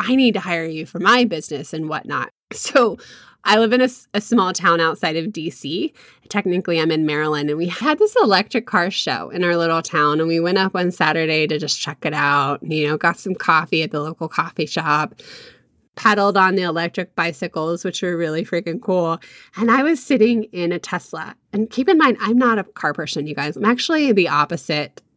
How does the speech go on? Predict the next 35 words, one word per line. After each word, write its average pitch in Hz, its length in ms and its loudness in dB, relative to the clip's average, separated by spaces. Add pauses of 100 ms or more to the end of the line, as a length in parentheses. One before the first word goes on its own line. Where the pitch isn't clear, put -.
(160)
the 180 260 -6
antithesis 170 680 -2
of 151 80 -6
a 156 60 -4
car 147 200 0
person. 147 440 -4 (560)
I 226 180 4
don't 247 260 4
remember 180 440 0
car 170 340 0
makes 170 720 -4 (680)
at 190 200 -2
all. 151 400 -6
Models 214 420 2
or 226 160 2
makes. 202 340 0
Like, 220 140 -4
I, 208 260 0
I - 60 -2
have, 220 320 2
like, 185 220 -2
car 175 480 -2 (100)
amnesia. 180 640 0
My 196 140 -2
husband 202 320 4
always 165 320 0
asks, 156 260 -6
like, 160 160 -10
"What 180 540 0
kind 269 160 2
of 254 80 2
car 262 220 0
did 214 120 4
she 226 200 -2
drive?" - 340 -12